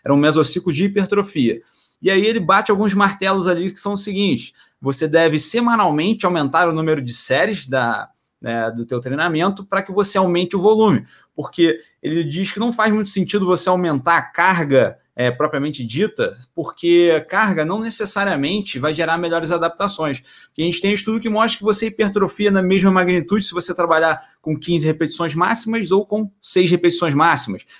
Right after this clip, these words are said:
Tem estudos que vão até vinte repetições máximas e dão o mesmo resultado. Então ele falou assim: então a gente tem que, é, só que quando a gente avalia o volume de treino, ele tem uma dose dependência.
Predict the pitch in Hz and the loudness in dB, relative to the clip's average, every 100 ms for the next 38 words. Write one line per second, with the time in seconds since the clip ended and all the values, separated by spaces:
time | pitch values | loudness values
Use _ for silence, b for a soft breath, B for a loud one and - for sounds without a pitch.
0 | B 156 180 160 135 175 196 160 185 180 | B -2 0 0 0 0 -2 0 0 2
1 | 240 147 214 202 196 180 180 156 151 175 | 0 2 0 0 0 -2 -2 0 2 0
2 | 190 175 175 175 185 175 175 170 185 208 | -2 -4 -2 -2 -2 -4 -4 -4 -4 0
3 | 117 107 - B B B B - 151 196 | 0 0 -4 B B B B -4 2 2
4 | 202 208 196 165 135 202 226 180 - 185 | 4 4 2 2 2 4 4 2 0 -2
5 | 196 208 196 B B 156 160 165 - 190 | 0 -2 -4 B B 2 2 2 0 -2
6 | 196 254 262 214 185 170 175 147 156 131 | 2 0 2 4 6 6 6 6 4 4
7 | 175 247 143 131 135 190 240 135 135 156 | 4 4 2 0 -2 -2 0 -2 -2 -2
8 | 175 156 160 165 190 214 202 190 190 - | -2 2 2 2 -2 -4 -4 -2 -4 -6